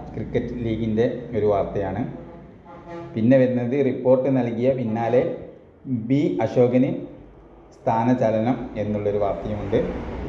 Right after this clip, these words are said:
പിന്നെ കുഞ്ചുകുറുപ്പിൻ്റെ വാർത്തയാണ്. മാവേലിൻ്റെ ഒരു ഇതാണ്, സ്ക്രീൻഷോട്ട് എടുത്ത് നോക്കാമോ? അപ്പോൾ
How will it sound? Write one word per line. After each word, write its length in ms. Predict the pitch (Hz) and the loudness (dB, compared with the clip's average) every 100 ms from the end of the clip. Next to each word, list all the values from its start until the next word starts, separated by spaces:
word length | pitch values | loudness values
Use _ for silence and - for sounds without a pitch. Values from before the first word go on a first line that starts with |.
| - - - - - - - - - - - - - - | -8 -8 -10 -10 -12 -14 -14 -12 -12 -12 -10 -8 -6 -4
പിന്നെ 340 | 104 107 127 - - | 0 2 2 0 -2
കുഞ്ചുകുറുപ്പിൻ്റെ 680 | 110 110 113 110 113 113 - - - - - - - _ - 104 | 0 0 0 0 0 0 -2 -6 -16 -20 -20 -20 -20 _ -10 -4
വാർത്തയാണ്. 480 | 98 - 101 98 131 131 - - 107 | -2 -2 -6 -4 -6 -8 -16 -8 -4
മാവേലിൻ്റെ 600 | 104 107 110 110 113 - - - - 120 | -2 -2 -2 -2 -2 -4 -6 -16 -16 -10
ഒരു 100 | 107 | -8
ഇതാണ്, 200 | 101 98 - | -8 -10 -12
സ്ക്രീൻഷോട്ട് 500 | - 110 104 110 - | -10 -10 -8 -10 -12
എടുത്ത് 260 | - 127 110 | -12 -6 -4
നോക്കാമോ? 400 | 104 113 104 107 120 - - - - - - - - - - - - - - - - - - - - - - - - - - - - | -4 -6 -8 -10 -14 -18 -20 -20 -20 -18 -16 -16 -14 -14 -12 -12 -12 -14 -14 -16 -16 -16 -16 -16 -16 -16 -16 -16 -16 -18 -16 -16 -6
അപ്പോൾ 160 | 123 | 2